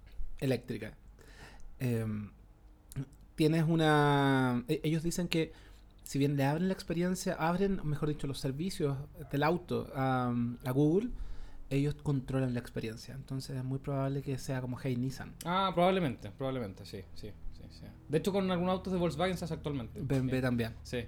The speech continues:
Speaker 2: que como que sobreponen el asistente del propio auto a, al de Google.
Speaker 1: Claro, pero siguen siendo, el, el backend sigue siendo
Speaker 2: Sí,
Speaker 1: servicio
Speaker 2: claro,
Speaker 1: de Google.
Speaker 2: exacto,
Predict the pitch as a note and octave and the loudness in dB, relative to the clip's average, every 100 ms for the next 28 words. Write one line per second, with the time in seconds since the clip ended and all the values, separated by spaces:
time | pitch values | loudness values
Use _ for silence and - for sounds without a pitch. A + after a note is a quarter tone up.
0 | - C#3 C#3+ C#3 C#3+ D3 C#3 D#3+ E3+ E3+ | -2 0 2 0 2 2 2 4 4 4
1 | E3 D#3+ D3 E3 D#3+ E3 D3 D#3+ E3 E3 | 2 0 0 0 2 2 2 2 2 0
2 | E3 E3 F3 F3 E3+ E3 E3 D#3 D#3 D3+ | 4 2 2 -2 0 2 0 -2 -4 -4
3 | G#2+ F2+ D#3 A#2+ C3+ B2+ D#3 D#3 D3 E3 | -6 -2 0 0 0 2 4 4 4 2
4 | E3 E3 D3 C#3 C3+ C3 B2+ C#3 D#3 G3 | 6 6 6 4 2 0 2 2 4 2
5 | G#3 - G3 F#3 G3 F3+ E3+ E3+ E3+ C#3+ | 0 0 2 6 6 6 4 8 8 8
6 | A2 F#2+ D#3+ C#3 - - | 6 2 0 0 -4 -10